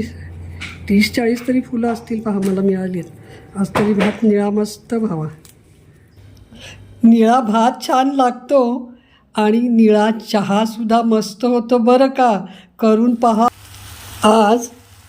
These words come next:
शेवयाचा उपमा करतेय बरं का. तर शेवया उकळल्या काय, त्यातलं राहिलेलं पाणी उकळल्यावर जे राहतं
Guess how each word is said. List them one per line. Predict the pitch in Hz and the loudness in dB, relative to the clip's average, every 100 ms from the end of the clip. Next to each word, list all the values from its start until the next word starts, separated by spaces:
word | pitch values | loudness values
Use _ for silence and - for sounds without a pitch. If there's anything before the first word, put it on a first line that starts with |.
| - | -12
शेवयाचा | - 254 208 220 240 240 269 | 2 4 6 6 4 2 0
उपमा | 269 233 226 214 | 0 0 2 2
करतेय | 208 202 - 180 175 | 2 -4 -2 -2 2
बरं | 208 | 0
का. | 214 170 - - - - - - | 0 -8 -8 -16 -20 -20 -20 0
तर | 220 | 0
शेवया | 220 233 202 220 262 269 269 | 2 2 4 4 4 0 -2
उकळल्या | 294 285 262 226 202 190 - - - _ - - - | 0 4 4 4 0 -4 -10 -20 -20 _ -20 -16 -4
काय, | 190 156 156 - - - - - - - | -2 -2 -8 -16 -20 -20 -20 -20 -20 -8
त्यातलं | 185 180 180 196 214 240 | -4 -2 -4 0 4 4
राहिलेलं | 240 196 185 202 220 254 | 4 2 0 0 2 2
पाणी | 262 311 294 262 226 208 202 - - - - - - - - - - - - | 2 2 4 4 2 0 -2 -8 -20 -20 -20 -20 -20 -20 -20 -20 -20 -10 -4
उकळल्यावर | 214 220 220 214 220 | 2 2 4 4 4
जे | 208 233 | 4 4
राहतं | 254 262 254 202 | 4 2 -2 -6